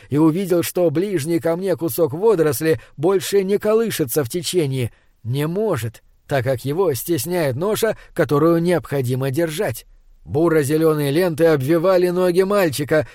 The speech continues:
который норовил ускользнуть к поверхности,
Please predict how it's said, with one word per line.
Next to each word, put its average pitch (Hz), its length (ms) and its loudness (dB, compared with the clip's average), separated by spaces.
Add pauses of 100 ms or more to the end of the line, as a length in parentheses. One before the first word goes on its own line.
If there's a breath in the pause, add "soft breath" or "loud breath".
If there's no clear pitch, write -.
(120 loud breath)
который 151 460 2
норовил 156 520 2
ускользнуть 170 680 0
к - 80 -20
поверхности, 165 840 0